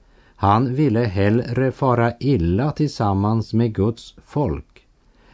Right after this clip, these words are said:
än ha en kortvarig glädje av synden. Han såg fram mot lönen som väntade och räknade den smälek som Messias får utstå som en större rikdom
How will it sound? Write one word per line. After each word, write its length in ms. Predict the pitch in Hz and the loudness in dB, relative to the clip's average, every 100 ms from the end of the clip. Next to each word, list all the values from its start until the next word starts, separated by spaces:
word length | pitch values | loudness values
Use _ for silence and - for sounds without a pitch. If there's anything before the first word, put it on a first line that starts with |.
| _ | _
än 280 | 113 110 120 | 2 4 4
ha 260 | 113 107 | 4 4
en 280 | 95 98 98 | 4 2 0
kortvarig 1120 | - 143 127 - 92 92 90 98 107 98 101 | 0 -2 -2 -2 0 2 2 2 0 -2 -6
glädje 580 | 104 120 104 78 78 90 | -2 0 0 0 -2 -2
av 220 | 104 107 | -2 -4
synden. 720 | - - 73 80 107 123 98 85 _ _ _ _ _ - | -6 -8 -4 -2 -2 -2 -8 -12 _ _ _ _ _ -2
Han 320 | 101 117 151 | 2 2 0
såg 440 | - 120 127 139 - | -2 2 2 0 -4
fram 400 | 107 107 101 120 | 0 2 2 2
mot 320 | 127 135 - | 0 -2 -6
lönen 640 | 110 101 95 107 127 120 107 | -2 2 2 2 2 0 0
som 240 | 95 92 | 0 0
väntade 760 | 113 110 90 - 110 104 87 87 _ _ _ _ | 2 0 -2 -4 -6 -4 -6 -8 _ _ _ _
och 260 | _ 107 107 | _ 2 4
räknade 720 | 123 127 113 113 120 123 110 | 4 4 2 0 0 2 2
den 280 | 98 95 95 | 2 0 0
smälek 720 | - 120 123 110 107 117 117 | 0 2 4 4 2 2 -2
som 240 | - 117 | -2 0
Messias 680 | 120 117 - 104 117 123 - | 2 0 0 2 2 0 -2
får 240 | - 120 123 | -2 0 0
utstå 720 | 131 85 - - 92 87 78 - _ - | -2 -2 -8 -8 -4 -4 -6 -12 _ -20
som 240 | - 110 104 | -2 2 4
en 200 | 104 - | 4 0
större 580 | - 113 113 123 131 | 0 2 4 4 0
rikdom 840 | 117 120 127 80 - - 92 98 | 0 0 0 0 -4 -2 0 0